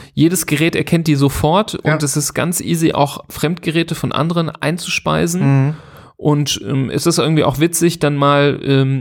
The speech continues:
Speaker 1: ohne großen Aufwand, äh, vom Plattenspieler auf dann doch einen Streamingdienst umzuspringen,
Speaker 2: Mhm.
Speaker 1: weil du einen Song spielen möchtest, den du jetzt nicht auf Platte hast zum
Speaker 2: Ja.
Speaker 1: Beispiel.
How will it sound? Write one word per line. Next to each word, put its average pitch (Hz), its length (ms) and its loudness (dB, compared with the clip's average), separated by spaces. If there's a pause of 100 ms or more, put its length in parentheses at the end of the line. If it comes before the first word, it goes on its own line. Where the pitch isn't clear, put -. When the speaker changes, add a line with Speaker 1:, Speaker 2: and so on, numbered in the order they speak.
(140)
Speaker 1:
ohne 156 260 4
großen 147 380 -2
Aufwand, 151 680 0 (220)
äh, 131 360 2 (160)
vom 131 220 -2
Plattenspieler 143 720 0
auf 131 240 2
dann 127 160 0
doch 160 140 -2
einen 170 80 0
Streamingdienst 165 600 0
umzuspringen, 147 540 2
Speaker 2:
Mhm. 151 60 0
Speaker 1:
weil 143 80 0
du 139 80 0
einen 135 80 -2
Song 143 260 -2
spielen 139 300 -2
möchtest, 139 240 -2
den 131 100 -2
du 131 60 0
jetzt 123 180 -2
nicht 190 140 0
auf 170 100 -4
Platte 160 300 -2
hast 151 200 -2
zum 165 80 4
Speaker 2:
Ja. 165 60 4
Speaker 1:
Beispiel. 135 400 0